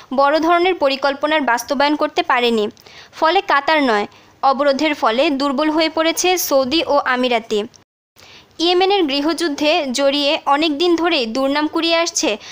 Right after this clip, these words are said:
সৌদি আরব ও আরব আমিরাত। সবচেয়ে দুর্বল অর্থনীতি আরব রাষ্ট্র হিসেবে তীব্র মানবিক সংকটে ভুগছে ইয়েমেন,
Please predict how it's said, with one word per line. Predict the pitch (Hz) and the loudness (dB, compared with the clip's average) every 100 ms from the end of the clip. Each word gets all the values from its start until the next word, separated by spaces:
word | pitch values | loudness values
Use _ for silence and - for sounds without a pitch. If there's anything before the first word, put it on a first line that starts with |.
| - | -12
সৌদি | - 311 294 330 | -4 -2 0 0
আরব | 330 311 | 0 2
ও | 339 254 | 0 0
আরব | 247 254 | 0 0
আমিরাত। | 254 247 233 214 - _ - | 0 0 0 -2 -6 _ -12
সবচেয়ে | - 269 247 302 233 | -2 -2 -2 -4 -2
দুর্বল | 262 240 302 | -2 0 0
অর্থনীতি | 262 - 302 294 311 359 - - - - | 0 0 -4 -2 -2 -4 -6 -20 -16 -4
আরব | 262 285 277 | -2 0 0
রাষ্ট্র | 330 330 339 349 | 0 -2 -4 -2
হিসেবে | 339 370 302 254 - - | 0 0 0 -2 -4 -6
তীব্র | 330 277 359 | -4 -2 0
মানবিক | 302 254 269 320 | 2 0 -2 -4
সংকটে | - 330 320 349 339 | -2 -2 -2 -2 -2
ভুগছে | 330 330 - 240 - - | -2 -4 -4 -4 -4 -10
ইয়েমেন, | 285 277 247 208 | -4 0 0 -2